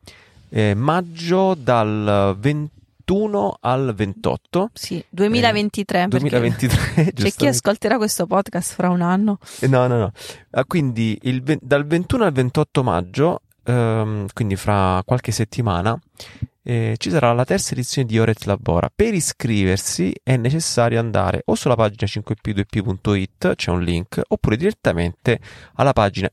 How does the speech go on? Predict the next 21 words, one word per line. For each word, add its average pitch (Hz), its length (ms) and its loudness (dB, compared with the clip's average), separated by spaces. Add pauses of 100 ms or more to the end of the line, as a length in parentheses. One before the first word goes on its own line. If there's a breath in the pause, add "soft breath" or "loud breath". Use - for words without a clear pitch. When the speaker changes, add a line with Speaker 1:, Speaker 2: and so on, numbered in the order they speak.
Speaker 1:
iscrizioni 104 1080 0
punto 127 360 0
cinque 156 400 0
P 95 280 -4
due 180 180 0
P - 220 -6
punto - 340 -2
it 80 200 0 (140)
e - 60 -2
trovate 82 360 0
il 101 80 -2
link - 380 -6
Ora 87 360 2
et - 340 -2
Labora. 87 560 0 (800 loud breath)
Sinteticamente, 120 960 0
che 107 140 -6
cos'è 107 300 -2
Ora 104 120 -2
et - 160 -8
Labora? 98 420 -8